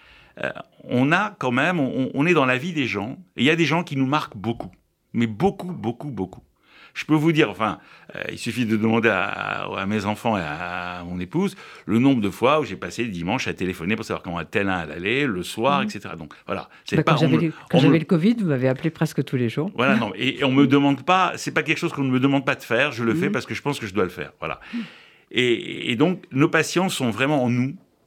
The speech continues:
Speaker 1: Et vraiment, on, il y a des histoires qui nous, qui m'ont marqué à vie et qui ne vont pas disparaître, même si je cesse de travailler.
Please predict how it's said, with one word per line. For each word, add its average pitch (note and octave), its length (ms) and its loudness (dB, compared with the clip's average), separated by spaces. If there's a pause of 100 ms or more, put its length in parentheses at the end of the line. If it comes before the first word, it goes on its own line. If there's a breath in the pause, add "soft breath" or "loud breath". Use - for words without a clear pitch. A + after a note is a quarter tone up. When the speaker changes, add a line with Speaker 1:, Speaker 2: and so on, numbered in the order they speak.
(120)
Speaker 1:
Et A#2 160 2
vraiment, E3+ 420 0
on, G#2+ 960 -4
il F#2 480 -6
y A#2+ 100 0
a B2+ 60 2
des C3+ 240 2
histoires C#3 400 2
qui B2+ 100 -12
nous, A#2 420 2
qui B2+ 120 -6
m'ont A#2+ 100 4
marqué A2+ 300 0
à A2 80 4
vie A#2+ 300 -4
et F3+ 80 -2
qui A2+ 140 -6
ne G#2+ 60 2
vont F#2+ 120 -6
pas C3+ 100 2
disparaître, A#2+ 600 -6
même A#2 120 -4
si A2+ 120 -6
je G#2 80 -8
cesse A2 220 -10
de G2+ 60 -8
travailler. - 480 -12